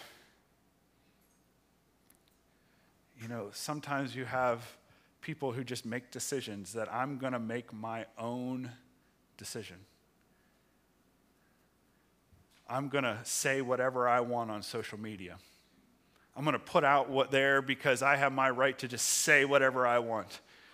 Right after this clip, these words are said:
Well, saying whatever I want hurts someone else. There comes a point in our lives where we all face this reality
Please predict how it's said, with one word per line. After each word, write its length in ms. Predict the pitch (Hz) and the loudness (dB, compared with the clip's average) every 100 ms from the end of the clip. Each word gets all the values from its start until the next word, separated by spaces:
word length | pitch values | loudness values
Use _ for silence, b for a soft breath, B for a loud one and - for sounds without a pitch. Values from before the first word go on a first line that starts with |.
| B - | B -12
Well, 120 | 113 | -8
saying 400 | - - 147 147 | -4 0 2 2
whatever 360 | 123 127 123 127 | 2 2 4 4
I 140 | 131 | 4
want 320 | 123 110 110 - _ b b b b b b | 2 -2 -4 -10 _ b b b b b b
hurts 560 | - 160 120 - - - | -2 -2 0 -4 -6 -8
someone 400 | - - 110 95 | -10 -8 -8 -10
else. 380 | 85 85 - - - _ _ _ b b b b b _ | -14 -16 -20 -20 -20 _ _ _ b b b b b _
There 100 | 135 | -4
comes 340 | - 190 196 | 0 2 2
a 60 | 165 | -2
point 400 | - 185 175 131 | -4 -2 -2 -2
in 100 | 131 | -2
our 140 | 127 | -2
lives 420 | 123 131 127 113 120 | 0 0 0 -2 -4
where 160 | 117 | -4
we 560 | 110 120 151 175 180 175 - | -4 -6 -6 -6 -8 -10 -4
all 640 | 135 147 147 147 151 147 | 0 2 2 0 -2 -8
face 560 | - - 127 127 131 - | -18 -10 -6 -6 -6 -8
this 260 | 131 120 120 | -10 -12 -8
reality 580 | 117 107 101 90 87 | -4 -2 -4 -8 -12